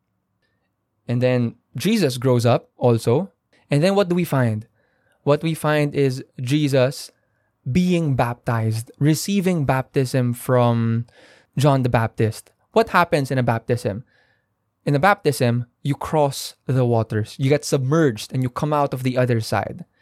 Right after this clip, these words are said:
Jesus crosses the waters of baptism. Moses and the Israelites crosses the sea in order to be set free from Pharaoh.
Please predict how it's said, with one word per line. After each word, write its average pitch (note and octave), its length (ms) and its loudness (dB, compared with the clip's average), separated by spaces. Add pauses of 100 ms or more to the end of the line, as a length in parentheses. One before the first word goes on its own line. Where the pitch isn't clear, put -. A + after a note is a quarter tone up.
(240)
Jesus D3 420 2 (200)
crosses D#3 640 0
the C3 220 0
waters B2 460 0
of A#2+ 160 -8
baptism. - 680 -6 (340)
Moses D3+ 520 2
and C3 140 0
the C#3 100 2
Israelites C#3 540 0 (220)
crosses D#3+ 760 0 (180)
the C#3 120 0
sea - 500 -4 (440)
in D3+ 120 0
order D3 280 4
to D3 100 -6
be C3 120 -4
set B2 260 -4
free C3+ 460 -2
from A#2 480 -2 (540)
Pharaoh. C3+ 500 0